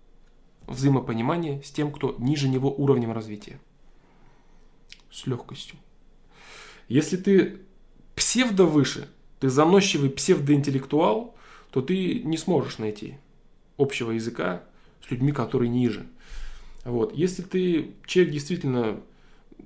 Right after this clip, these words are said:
качественно развитый, имеющий широкий кругозор и высокий интеллект, ты с легкостью сможешь разговаривать хоть на научные темы, хоть присутствовать на балу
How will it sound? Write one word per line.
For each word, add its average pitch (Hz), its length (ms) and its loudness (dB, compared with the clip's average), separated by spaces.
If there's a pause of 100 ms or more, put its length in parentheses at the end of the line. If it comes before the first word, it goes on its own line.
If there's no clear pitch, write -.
(420)
качественно 135 560 2
развитый, 147 460 0
имеющий 135 320 0
широкий 139 340 4
кругозор 131 480 2
и 131 60 4
высокий 123 360 0
интеллект, 131 460 -4
ты 147 220 4
с 143 120 -6
легкостью 156 460 2
сможешь 131 320 -2
разговаривать 123 540 4
хоть 131 160 -2
на 127 80 2
научные 131 420 2
темы, 170 320 2
хоть 139 160 -2
присутствовать 123 560 -2
на 123 100 0
балу 151 460 4